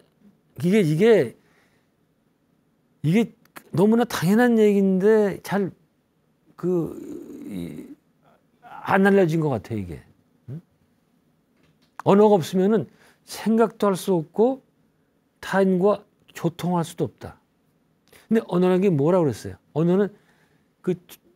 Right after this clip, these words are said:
추상적인 의미가 있다고 그랬죠. 그리고 그 의미는 인간만이 이해할 수 있다. 그러니까 이 이해라는 게 또 중요한 거거든요.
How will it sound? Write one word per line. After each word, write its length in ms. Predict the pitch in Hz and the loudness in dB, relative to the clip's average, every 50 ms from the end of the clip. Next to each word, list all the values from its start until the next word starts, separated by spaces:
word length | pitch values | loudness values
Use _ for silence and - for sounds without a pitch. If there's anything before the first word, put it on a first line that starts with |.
| _ _ - | _ _ -10
추상적인 680 | - 226 202 185 214 208 202 180 190 196 208 196 165 | -6 -4 0 2 2 2 2 2 2 2 2 2 2
의미가 360 | 139 156 196 208 233 233 233 196 | 4 4 4 4 4 6 4 4
있다고 260 | 160 - 151 131 113 | 4 2 -2 -4 -4
그랬죠. 320 | 98 90 - - 110 - _ _ _ _ _ _ _ _ _ _ _ _ _ _ _ - | -6 -8 -10 -14 -20 -20 _ _ _ _ _ _ _ _ _ _ _ _ _ _ _ -6
그리고 240 | - 175 185 208 196 | -2 0 0 0 0
그 380 | - - 175 208 220 190 180 | 0 2 4 4 6 6 4
의미는 400 | 180 170 170 175 196 220 202 - - _ - | 4 4 4 2 2 0 0 -4 -10 _ -4
인간만이 680 | 143 156 170 180 190 185 180 180 180 180 180 175 151 143 | -2 0 2 2 2 2 0 0 0 0 0 0 0 0
이해할 260 | 151 151 151 139 127 | 0 0 0 -2 -4
수 120 | - - | -6 -10
있다. 360 | 120 90 - - - 76 - _ _ _ _ _ _ _ _ _ _ _ _ | -12 -12 -12 -14 -20 -20 -20 _ _ _ _ _ _ _ _ _ _ _ _
그러니까 320 | - 208 202 202 170 156 185 | -2 0 0 0 0 0 -2
이 80 | 190 | 0
이해라는 380 | 156 151 175 185 196 190 190 185 | 0 2 4 4 4 4 4 4
게 80 | 180 180 | 2 2
또 100 | - 170 | 0 -2
중요한 300 | 135 160 165 175 175 170 | -2 0 2 2 2 2
거거든요. 360 | 160 160 151 160 190 233 240 | 0 0 0 0 0 -2 -2